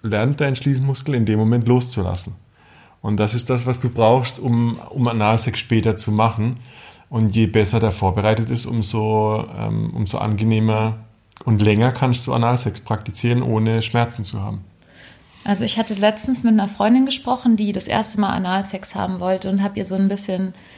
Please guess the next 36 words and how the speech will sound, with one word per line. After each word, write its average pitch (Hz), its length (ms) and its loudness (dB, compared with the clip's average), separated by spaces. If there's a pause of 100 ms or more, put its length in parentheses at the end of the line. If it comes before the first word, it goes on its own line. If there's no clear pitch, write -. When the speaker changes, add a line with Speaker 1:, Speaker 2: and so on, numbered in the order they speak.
(240)
Speaker 2:
genauer 208 480 6
erklärt, 202 640 0
wie 196 180 -4
ich - 220 -6
das - 320 -8 (120)
angehen 196 520 2
würde. 185 400 -6
Speaker 1:
Mhm. 113 320 0 (200)
Speaker 2:
Und 196 340 4 (180)
also 196 240 0
f-, - 140 -10
als - 180 -2
Frau 226 380 0
würde 220 160 -4
ich 208 160 -6
sagen, 208 640 2 (440)
ähm, 190 400 0
natürlich 208 400 0
diese 185 200 -4
Vorbereitung 214 1040 -2
mit 196 160 -2
der 190 200 -2
Spülung, 214 840 2 (220)
also, 185 160 -6 (260)
äh, 190 120 -4
mit 196 200 0
einer 190 240 -4
Analspülung 196 800 0
Speaker 1:
Mhm. 127 80 4
Speaker 2:
kann 165 100 4
man 185 200 -2
machen, 254 400 -4
aber 196 200 -4
ich, - 300 -14
ich - 180 -12
find, 220 200 2